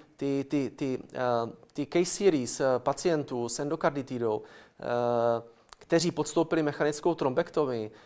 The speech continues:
tak, eh, prokázali jejich poměrně velmi dobrý efekt a proto se objevili i v guidelines, jak v třídě doporučení dvě B. Co je nového u inflek-, infekcí implantabilních systémů? Jak jsme již říkali, každý pacient, eh, který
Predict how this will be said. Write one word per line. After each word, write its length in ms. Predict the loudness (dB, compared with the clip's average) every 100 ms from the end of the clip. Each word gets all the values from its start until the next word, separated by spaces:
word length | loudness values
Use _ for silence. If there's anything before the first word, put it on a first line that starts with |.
| _
tak, 280 | -4 -4 0
eh, 160 | 4 4
prokázali 760 | 4 4 6 6 6 6 4
jejich 220 | 2 -2
poměrně 480 | -2 0 0 0 0
velmi 240 | 2 2 2
dobrý 280 | 2 2
efekt 340 | 2 2 0 0
a 60 |
proto 240 | -2 -2 -4
se 160 | -4
objevili 360 | -2 0 0 -2
i 100 | -2
v 60 | 2
guidelines, 680 | 2 2 -2 -6 -10 -12 -16 -20 -20 -6
jak 180 | -6 -6
v 80 | -8
třídě 220 | -2 2
doporučení 680 | 2 2 -2 -2 -4 -4 -6
dvě 220 | 0 2
B. 340 | 2 0 -2 -10 _ _ _ _ _ _ _ _ _ _ _ _ _ _ -20 -20 -20 -20 -20 -4
Co 120 | 4
je 60 | 6
nového 300 | 8 6 6
u 60 |
inflek-, 360 | 2 2 0 0 -14
infekcí 440 | -8 -4 -4 -2 0
implantabilních 640 | 2 2 4 2 4 0
systémů? 440 | -2 2 4 4 2
Jak 120 | 0
jsme 200 | 0 0
již 160 | 0
říkali, 520 | -4 2 4 6 4 0 -8 -12
každý 320 | -6 -4 -2
pacient, 720 | 2 2 4 0 2 0 -2 -8
eh, 200 | -8 -8
který 440 | -4 -2 -2 -4